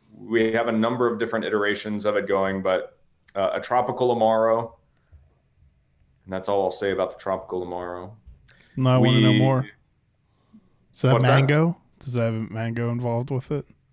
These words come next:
Speaker 1: I, I to-, I'm not saying anything else.
Speaker 2: So it does have
Speaker 1: There are
Speaker 2: mango?
Speaker 1: decisions that need to be, there are decisions that need to be made. There's a couple different versions floating around.
Speaker 2: Okay.
Speaker 1: Um,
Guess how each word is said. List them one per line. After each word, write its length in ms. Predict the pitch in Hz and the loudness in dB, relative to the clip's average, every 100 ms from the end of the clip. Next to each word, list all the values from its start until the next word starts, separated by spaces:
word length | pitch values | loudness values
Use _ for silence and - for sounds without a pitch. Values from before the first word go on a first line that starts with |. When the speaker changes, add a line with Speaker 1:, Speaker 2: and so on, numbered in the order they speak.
| _ _ _ _ _ | _ _ _ _ _
Speaker 1:
I, 120 | 107 101 101 | -8 -8 -4
I 120 | 95 | -2
to-, 180 | 107 117 | -2 -4
I'm 180 | - 107 | -2 0
not 240 | 107 107 | 0 -2
saying 200 | - 104 | -2 -4
anything 300 | 101 98 98 95 | -2 -6 -6 -6
else. 320 | 98 - - _ - | -8 -12 -20 _ -14
Speaker 2:
So 180 | - 127 | -4 -2
it 60 | 120 | 0
does 220 | 120 120 | 0 2
have 140 | 123 | 2
Speaker 1:
There 80 | 117 | 2
are 100 | 117 | 0
Speaker 2:
mango? 320 | 113 117 135 139 | -2 0 0 0
Speaker 1:
decisions 320 | 131 131 117 | -4 -8 -12
that 120 | 113 - | -18 -16
need 180 | 104 104 | -12 -10
to 80 | 98 | -6
be, 300 | 98 98 98 | -2 -2 -2
there 120 | 113 | -2
are 60 | 113 | -2
decisions 440 | 117 127 123 113 | 0 -2 0 -2
that 80 | 113 | -2
need 140 | 107 98 | -2 -2
to 60 | |
be 100 | 95 | -4
made. 220 | 92 90 | -2 -2
There's 180 | 95 95 | -2 -6
a 40 | - | -4
couple 220 | 101 101 | -4 -2
different 280 | 92 92 90 | -4 -6 -4
versions 340 | 92 90 87 | -4 -4 -12
floating 280 | - 92 85 | -6 -6 -4
around. 260 | 92 92 110 | -6 -4 -6
Speaker 2:
Okay. 300 | 110 107 127 - _ _ _ _ _ _ _ | -8 -10 -10 -14 _ _ _ _ _ _ _
Speaker 1:
Um, 540 | 107 104 101 90 90 | -2 0 -2 -6 -10